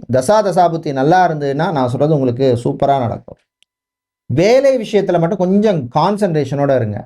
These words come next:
யாரையும் நம்பி எந்த பொறுப்பையும் கொடுக்க வேண்டாம். சோஷியல் மீடியாவில் இருப்பவர்கள், இன்ஃப்ளூயன்சராக இருப்பவர்கள், கிரியேட்டராக இருப்பவர்களுக்கெல்லாம் அனுகூலத்தை தரக்கூடிய நாளா இருக்கும். நல்ல ஆப்பர்ச்சுனிட்டிஸ் எல்லாம் வரும்,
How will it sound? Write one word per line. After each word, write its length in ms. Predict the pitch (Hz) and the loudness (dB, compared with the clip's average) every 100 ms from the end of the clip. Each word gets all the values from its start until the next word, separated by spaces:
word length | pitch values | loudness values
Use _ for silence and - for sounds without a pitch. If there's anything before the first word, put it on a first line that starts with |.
| _ _ _ _ _ _ _ _ | _ _ _ _ _ _ _ _
யாரையும் 340 | - 147 180 165 | 0 2 0 -2
நம்பி 140 | 156 | -2
எந்த 200 | 151 143 | -2 -2
பொறுப்பையும் 360 | - 135 147 135 | -2 -2 -2 -2
கொடுக்க 200 | 120 123 | 0 2
வேண்டாம். 340 | 117 113 139 - | 2 2 0 -2
சோஷியல் 400 | 160 196 202 190 | 0 0 0 0
மீடியாவில் 420 | 170 165 151 139 | 2 2 0 -4
இருப்பவர்கள், 480 | 131 131 123 143 139 - _ _ _ _ _ _ _ _ - - _ _ _ _ - | -2 -2 0 0 -2 -6 _ _ _ _ _ _ _ _ -20 -20 _ _ _ _ -2
இன்ஃப்ளூயன்சராக 760 | 180 202 208 190 160 147 139 139 | 0 2 2 0 0 0 2 -2
இருப்பவர்கள், 540 | 127 123 123 120 131 135 - _ _ _ - | -2 0 2 0 -2 -4 -14 _ _ _ -2
கிரியேட்டராக 520 | 160 175 170 160 139 | 2 2 2 0 0
இருப்பவர்களுக்கெல்லாம் 640 | 139 117 123 120 117 127 151 | -4 -2 0 0 0 0 0
அனுகூலத்தை 400 | 123 135 135 127 | 0 0 0 0
தரக்கூடிய 360 | 113 110 113 107 | 0 0 0 0
நாளா 260 | 110 120 | 2 2
இருக்கும். 220 | 113 120 151 | 0 -4 -2
நல்ல 220 | 131 170 | 2 2
ஆப்பர்ச்சுனிட்டிஸ் 580 | 139 143 160 143 127 120 | 2 0 -4 -6 -4 -2
எல்லாம் 200 | 127 135 | 0 0
வரும், 260 | 117 110 | 0 -2